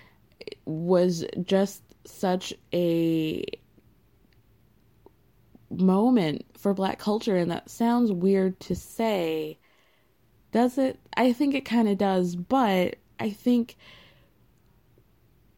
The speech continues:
we, the reason why it was such a win is because, and I,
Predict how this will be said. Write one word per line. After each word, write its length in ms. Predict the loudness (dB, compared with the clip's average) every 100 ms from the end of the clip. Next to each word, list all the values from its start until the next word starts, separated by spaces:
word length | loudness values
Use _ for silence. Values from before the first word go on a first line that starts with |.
| _ -20 _ -6
we, 720 | 2 4 6 4 4 2 -2 -6 _ _ _ _ _ _ _ _ _ _ _ _ _ _
the 200 | 2 4
reason 380 | 6 4 4 2
why 160 | 0
it 40 | -2
was 120 | -2
such 180 | -2 0
a 60 |
win 480 | 2 2 0 -2 -6 -12 _ _ _ _ _ _ _ _ _ _
is 160 | 0 2
because, 640 | 0 2 2 2 0 -6 -14 -2
and 120 | 2
I, 220 | 2 0